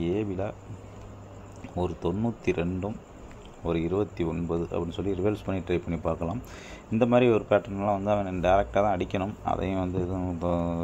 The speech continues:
twist வைக்கிறானா என்னங்கிறது தெரியல. அஹ், ஏற்கனவே பவர்ல தான் போயிட்டுருக்கு எல்லாமே.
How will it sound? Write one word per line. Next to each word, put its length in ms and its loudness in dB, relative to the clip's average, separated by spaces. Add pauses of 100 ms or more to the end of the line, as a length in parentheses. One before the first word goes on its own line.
(120)
twist 280 -2
வைக்கிறானா 400 2
என்னங்கிறது 400 2
தெரியல. 320 0 (640)
அஹ், 260 0
ஏற்கனவே 380 0
பவர்ல 300 4
தான் 200 0
போயிட்டுருக்கு 420 0
எல்லாமே. 320 0